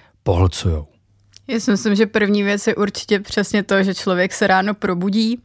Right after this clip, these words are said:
Speaker 2: a první co, tak se podívá na ten telefon. A kolikrát já se začínám vlastně toho docela dost všímat, i třeba u svých blízkých. A je to takový to, že přijdem třeba k někomu na návštěvu,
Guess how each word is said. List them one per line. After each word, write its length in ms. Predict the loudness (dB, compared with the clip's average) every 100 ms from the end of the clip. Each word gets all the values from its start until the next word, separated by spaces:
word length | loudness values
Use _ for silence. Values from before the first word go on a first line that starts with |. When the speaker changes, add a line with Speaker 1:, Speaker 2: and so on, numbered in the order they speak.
| _ _ -20 -2
Speaker 2:
a 420 | 2 4 4 2
první 380 | 0 -2 0 -2
co, 160 | -2 -4
tak 120 | -4
se 120 | -4
podívá 340 | -2 2 2
na 80 | 2
ten 200 | 0 0
telefon. 480 | 0 -2 -2 -2 -4 -6 -20 _ -20 -20 _ 0
A 220 | 2 2 0
kolikrát 680 | -2 -2 0 2 2 0 -8 -20 _ _ _ _ _ _
já 60 | -10
se 160 | -2
začínám 360 | -2 2 2 4
vlastně 600 | 2 0 0 2 2 -2 -8 -14 -16 -8
toho 200 | -2 0
docela 260 | 0 0 0
dost 260 | 0 -4
všímat, 460 | -8 -2 2 4 2
i 60 | -2
třeba 220 | -2 -2
u 40 |
svých 280 | -2 -2 0
blízkých. 760 | -2 -4 -6 -2 0 2 0 -8 _ _ _
A 600 | 0 2 2 2 2 -2 -6 -20 -20 -20 _ _ _ _ _ _
je 120 | 0
to 100 | 2
takový 320 | 2 0 -2
to, 120 | 0 0
že 100 | 0
přijdem 380 | -2 0 2
třeba 260 | 2 2 0
k 40 |
někomu 320 | 0 0 2 2
na 100 | 4
návštěvu, 720 | 2 0 -2 0 2 2